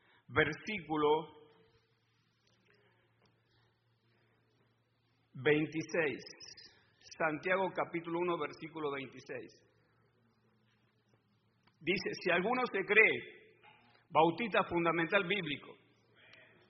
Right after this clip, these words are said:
<clears throat> A ver, hermano, si alguno se cree,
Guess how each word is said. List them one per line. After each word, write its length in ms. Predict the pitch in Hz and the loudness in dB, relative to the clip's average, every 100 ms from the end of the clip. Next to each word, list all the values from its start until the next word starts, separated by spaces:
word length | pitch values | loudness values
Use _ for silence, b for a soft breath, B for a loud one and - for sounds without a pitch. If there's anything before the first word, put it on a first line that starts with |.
| - | -2
<clears throat> 720 | - 254 220 160 131 - - | 8 10 10 8 0 -10 -10
A 120 | - 165 | 0 2
ver, 80 | 208 | 4
hermano, 260 | 202 190 123 - - - b b b | 4 2 -2 -10 -20 -20 b b b
si 80 | 202 | 6
alguno 400 | 196 196 269 269 | 8 8 4 4
se 240 | - 214 208 | 4 2 4
cree, 560 | 226 233 180 117 - | 8 10 8 2 -8